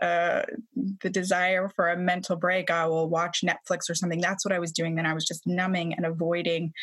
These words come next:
um, in, in other ways. But it was, like, a real deep weight of unhappiness, and one that I always felt I couldn't share with the world, that I had to hide that part of me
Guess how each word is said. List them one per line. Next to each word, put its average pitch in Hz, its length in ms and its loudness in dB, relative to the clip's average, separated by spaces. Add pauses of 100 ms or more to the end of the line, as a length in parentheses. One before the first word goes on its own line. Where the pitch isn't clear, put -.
(400)
um, 175 280 0 (120)
in, 175 420 -2 (260)
in 180 220 -2
other 170 240 0
ways. 180 640 0 (560)
But 202 100 0
it - 60 -12
was, 196 480 -2
like, 220 160 0
a 226 80 0
real 254 380 2
deep 202 360 -2
weight 170 400 0 (180)
of 165 400 -2
unhappiness, 160 680 -2
and 175 140 0
one 190 400 0 (380)
that 208 100 2
I 202 180 2
always 247 480 0
felt 196 320 2
I 180 140 -2
couldn't 196 540 -2
share 170 640 0 (380)
with 185 260 -2
the 175 80 0
world, - 520 -2 (500)
that 190 100 2
I - 20 2
had 175 240 0
to 190 100 -2
hide 190 720 0
that 180 240 0
part 180 380 0
of 180 200 -4
me 165 460 -2